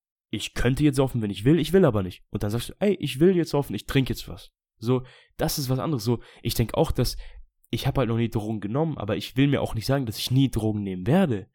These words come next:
Aber nur dann, wenn ich's auch wirklich, wenn ich dafür bereit bin und nicht, weil irgendwie so ein Spast mir an der Party irgendwie Koks andreht, ne? So,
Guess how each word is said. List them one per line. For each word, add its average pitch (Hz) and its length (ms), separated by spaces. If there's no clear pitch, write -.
Aber 104 200
nur 156 280
dann, 135 340
wenn 107 100
ich's 110 160
auch 113 200
wirklich, 127 340
wenn 110 160
ich 113 80
dafür 117 220
bereit 135 420
bin 104 140
und 95 100
nicht, 151 260
weil 101 100
irgendwie 123 140
so 110 80
ein 104 60
Spast - 440
mir 117 80
an 107 40
der 104 100
Party 120 340
irgendwie 104 260
Koks - 320
andreht, 92 400
ne? 139 220
So, 110 220